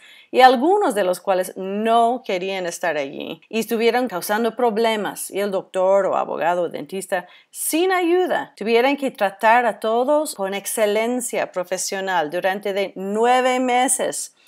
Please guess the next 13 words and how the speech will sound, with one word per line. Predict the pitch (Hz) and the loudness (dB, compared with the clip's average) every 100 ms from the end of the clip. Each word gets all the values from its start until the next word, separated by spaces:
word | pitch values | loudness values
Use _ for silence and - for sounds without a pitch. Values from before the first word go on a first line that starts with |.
| - _ _ 196 | -20 _ _ -6
entonces | 214 214 233 226 233 208 143 - | -6 -2 0 0 -2 -4 -6 -6
tal | 214 220 240 247 | -2 -2 0 2
vez | 311 214 - - - | 2 4 0 -6 -6
él | 185 | -6
podrá | 196 190 185 190 196 | -2 0 2 2 0
tener | 185 190 185 | -6 -4 -4
una | 226 240 | -2 -2
idea | 208 185 185 185 | -2 0 0 0
de | 180 | -4
lo | 175 | -6
que | 175 170 - | -6 -8 -2
es | 196 208 - - | -2 -2 -8 -12
ser | - - 185 180 175 | -10 -4 0 0 -4